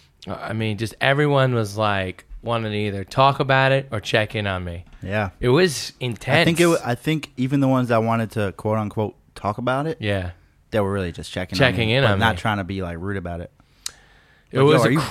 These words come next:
Speaker 1: crazy day because it was such a surprise, and obviously
Speaker 2: Okay,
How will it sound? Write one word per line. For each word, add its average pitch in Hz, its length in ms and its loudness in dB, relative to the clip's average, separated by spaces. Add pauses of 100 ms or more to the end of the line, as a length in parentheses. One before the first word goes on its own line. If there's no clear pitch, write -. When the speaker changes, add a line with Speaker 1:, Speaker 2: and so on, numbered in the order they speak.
Speaker 1:
crazy 160 380 4
day 170 260 4
because 135 260 0
it 117 40 0
was 113 100 -2
such - 240 -2
a 117 60 -6
surprise, 101 640 0
and 101 100 -6
obviously 120 760 -2 (120)
Speaker 2:
Okay, - 280 -8